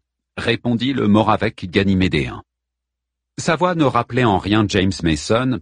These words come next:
pas plus qu'elle n'était féminine. L'être de lumière aux yeux de mouche grayonnait comme une lessiveuse chargée de cailloux. Permettez-moi de vous présenter le dernier représentant de notre consortium,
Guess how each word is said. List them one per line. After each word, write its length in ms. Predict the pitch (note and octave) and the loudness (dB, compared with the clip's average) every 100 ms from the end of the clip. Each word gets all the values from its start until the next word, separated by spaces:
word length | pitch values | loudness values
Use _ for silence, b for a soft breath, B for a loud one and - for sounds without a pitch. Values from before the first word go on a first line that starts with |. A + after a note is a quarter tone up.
| - | -2
pas 120 | G#2+ | -2
plus 340 | - B2 C3 | -2 -6 -4
qu'elle 160 | - F#2 | -2 0
n'était 240 | F2 G#2 | 0 -2
féminine. 640 | F#2 C#2+ C2 - - - - _ B B B B | -4 -6 -6 -10 -12 -14 -16 _ B B B B
L'être 440 | F2+ B2+ C#3+ - G#2+ | 2 2 2 -2 -2
de 100 | G2 | -2
lumière 520 | F2 G2 G#2 A2 G2+ | 0 2 4 2 0
aux 100 | D2 | -6
yeux 220 | C2+ E2 | -6 -6
de 120 | C#2 | -4
mouche 320 | C#2+ F2 F2+ - | -2 -2 -2 -6
grayonnait 520 | D#2 D#2 F#2+ B2 C#3+ | -6 0 2 2 0
comme 240 | - A2 | 0 2
une 140 | G#2+ G#2 | 2 2
lessiveuse 720 | C#3+ - C3+ A2 A#2 B2 - | 2 -2 -6 -2 -2 -4 -6
chargée 440 | - B2 - A2+ | -4 -4 -2 -4
de 100 | G#2 | -4
cailloux. 440 | G2 F2 C#2+ A#1 - _ _ _ _ _ _ _ _ _ _ _ - C3 | -4 -4 -6 -12 -18 _ _ _ _ _ _ _ _ _ _ _ -6 -2
Permettez-moi 720 | - C#3 A#2 G#2+ G#2 F#2+ F#2+ | 0 2 2 2 2 2 0
de 100 | D#2 | -2
vous 180 | D2+ D2+ | -6 -8
présenter 540 | D2 D#2 D#2 E2 D2+ F2 | -8 -6 -4 -4 -2 0
le 140 | D#2 | 0
dernier 360 | C#2+ - F2+ F#2+ | -2 -2 0 -2
représentant 640 | F2 D#2 D#2+ D#2+ D#2 F2+ | -2 -6 -6 -4 -4 -4
de 100 | E2 | -2
notre 260 | E2 - G2+ | -4 -4 -4
consortium, 840 | A#2+ G#2+ B2 - - F2 C2 B1 | -4 -2 -4 -4 -2 -2 -4 -8